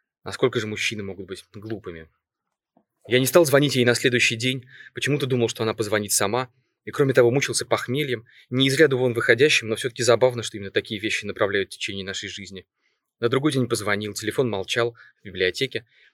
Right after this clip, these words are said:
и опять же думал, что, увидев пропущенный, перезвонит,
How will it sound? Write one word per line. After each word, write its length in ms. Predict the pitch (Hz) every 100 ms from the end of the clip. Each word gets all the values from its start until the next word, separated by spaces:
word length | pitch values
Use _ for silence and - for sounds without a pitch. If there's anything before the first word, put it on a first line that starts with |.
| _ _
и 60 | 123
опять 280 | 127 131 107
же 100 | 110
думал, 260 | 135 127
что, 260 | - 120 113
увидев 320 | 113 123 120
пропущенный, 460 | 113 117 143 113 101
перезвонит, 580 | 101 95 107 117 143